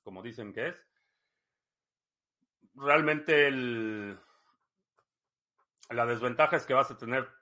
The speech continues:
custodia de tus fondos. A lo mejor te pierdes un retorno marginal, pero en mi opinión, si quieres un retorno, hay muchas alternativas que puedes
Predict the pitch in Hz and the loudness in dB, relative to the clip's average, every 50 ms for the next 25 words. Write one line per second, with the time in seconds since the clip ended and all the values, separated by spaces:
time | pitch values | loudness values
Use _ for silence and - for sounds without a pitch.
0 | _ _ _ - 110 110 - - 139 139 127 123 117 113 - 123 110 - 170 180 | _ _ _ -14 -14 -10 -6 -4 -2 -2 0 -2 -2 -4 -6 -12 -8 -2 -2 -2
1 | 190 175 151 127 - 120 120 120 120 120 117 147 151 151 151 - - 143 147 139 | -2 -2 -6 -4 0 0 0 2 0 2 2 2 2 0 -2 -4 -2 -2 -2 0
2 | 139 135 120 - 131 131 135 127 127 123 120 110 107 101 98 95 92 87 101 107 | -2 -6 -6 -6 -8 -8 -8 -8 -8 -8 -10 -10 -12 -12 -14 -14 -12 -8 -8 -8
3 | 104 - 127 127 123 120 117 117 110 104 101 95 95 92 92 92 101 101 98 98 | -6 -4 -4 -4 -4 -4 -6 -6 -6 -4 -4 -6 -6 -8 -8 -4 -4 -4 -4 -4
4 | - 117 110 117 139 170 196 - - _ _ _ _ _ _ _ _ _ _ _ | -8 -6 -4 -2 -2 -4 -4 -12 -20 _ _ _ _ _ _ _ _ _ _ _
5 | _ _ _ _ _ _ _ _ _ - 113 101 101 98 98 98 98 98 95 98 | _ _ _ _ _ _ _ _ _ -14 -12 -12 -10 -10 -12 -12 -12 -12 -14 -14
6 | - - 101 110 120 127 131 135 135 - _ - - 110 85 - 123 127 120 - | -14 -14 -10 -8 -8 -8 -8 -8 -12 -14 _ -16 -16 -10 -2 0 0 0 0 -2
7 | 131 131 117 117 110 - - 139 143 147 156 156 151 - - 120 113 113 113 110 | -2 -2 0 0 0 4 4 4 4 4 2 0 0 2 0 0 0 0 -4 -8
8 | 107 - 107 107 120 139 151 147 - 139 131 123 107 113 104 107 104 104 - 127 | -10 -12 -10 -8 -6 -6 -6 -4 -6 -6 -6 -6 -6 -6 -8 -8 -8 -8 -6 -4
9 | 127 131 127 - - 110 95 - 117 117 113 - - - | -2 -2 -4 -6 -8 -14 -12 -10 -8 -8 -8 -8 -12 -18